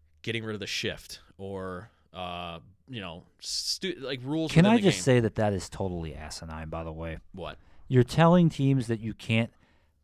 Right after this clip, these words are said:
Speaker 2: put your infielders where you want them to be?
Speaker 1: That
Speaker 2: I mean,
Speaker 1: <laughs>
Speaker 2: I mean, that's
Speaker 1: I
Speaker 2: just
Speaker 1: saw,
Speaker 2: ridiculous.
Speaker 1: I saw a really, I,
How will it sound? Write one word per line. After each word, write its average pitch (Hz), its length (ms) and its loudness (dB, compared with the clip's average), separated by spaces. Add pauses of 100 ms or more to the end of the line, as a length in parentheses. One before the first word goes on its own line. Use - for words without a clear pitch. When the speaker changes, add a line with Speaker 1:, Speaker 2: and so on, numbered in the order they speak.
(100)
Speaker 2:
put - 240 0
your 110 140 0
infielders 104 800 -2
where 101 160 0
you 95 180 -4
want 95 220 -4
them 110 180 -2
to 87 60 -6
be? 82 320 -8 (420)
Speaker 1:
That 156 180 4
Speaker 2:
I 117 80 -2
mean, - 140 4
Speaker 1:
<laughs> - 20 -2
Speaker 2:
I 131 200 0
mean, 147 220 -2
that's 185 320 2
Speaker 1:
I - 40 10
Speaker 2:
just 247 120 6
Speaker 1:
saw, 185 120 6
Speaker 2:
ridiculous. 170 460 4
Speaker 1:
I 147 60 4
saw 180 240 6
a 165 40 4
really, 147 320 2
I, 135 120 -6